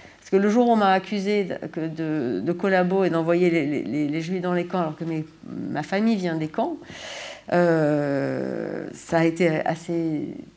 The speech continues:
dur à entendre et ça, ça, ça a remué des choses très, très profondes. Et donc, en fait, on est, je trouve qu'il y a quelque chose là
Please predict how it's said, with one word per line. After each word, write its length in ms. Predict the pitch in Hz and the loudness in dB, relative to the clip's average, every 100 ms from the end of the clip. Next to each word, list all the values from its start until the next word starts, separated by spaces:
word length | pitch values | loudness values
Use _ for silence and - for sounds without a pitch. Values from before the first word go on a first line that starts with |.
| 151 | -8
dur 260 | 170 240 | 0 2
à 100 | 202 | 2
entendre 420 | 170 165 262 262 170 | 0 -2 0 0 -2
et 60 | |
ça, 200 | 180 135 | -2 -6
ça, 400 | - 147 131 - | -6 -6 -4 -6
ça 160 | - 147 | -6 -6
a 60 | |
remué 360 | 147 175 180 185 | -2 0 2 0
des 80 | 165 | -2
choses 220 | 165 165 | -4 -10
très, 140 | - 165 | -10 -8
très 200 | - 170 | -6 -6
profondes. 420 | - 180 330 226 | -6 -6 0 2
Et 60 | 175 | 4
donc, 180 | 185 | 2
en 60 | 185 | 0
fait, 240 | 254 254 | 0 0
on 120 | 202 190 | 0 0
est, 160 | 165 - - - - - - - - | -2 -6 -14 -14 -16 -18 -20 -20 -14
je 80 | - | -6
trouve 160 | 220 | -4
qu'il 340 | 220 208 - 202 | -4 -6 -4 2
y 60 | |
a 80 | 190 | 2
quelque 300 | 220 214 220 | 2 -2 -4
chose 320 | 220 240 214 | -2 -2 0
là 280 | 220 247 | 2 4